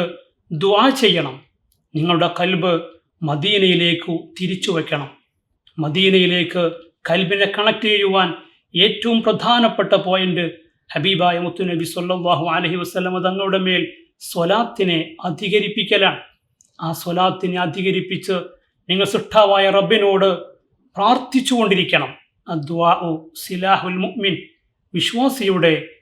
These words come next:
ഏറ്റവും വലിയ ആയുധം അത് ദുആ ആണ്. ആ ദുആയോടുകൂടെ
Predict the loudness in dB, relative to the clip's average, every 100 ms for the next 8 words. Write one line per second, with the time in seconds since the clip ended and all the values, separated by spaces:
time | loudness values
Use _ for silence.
0 | _ -8 -6 -6 -2 2 2 4 6 6
1 | 4 2 0 -2 -4 -20 _ _ _ _
2 | _ -6 -4 -6 -6 -4 4 6 6 4
3 | -2 -6 -16 _ _ -12 -2 0 0 0
4 | 0 2 2 4 2 4 4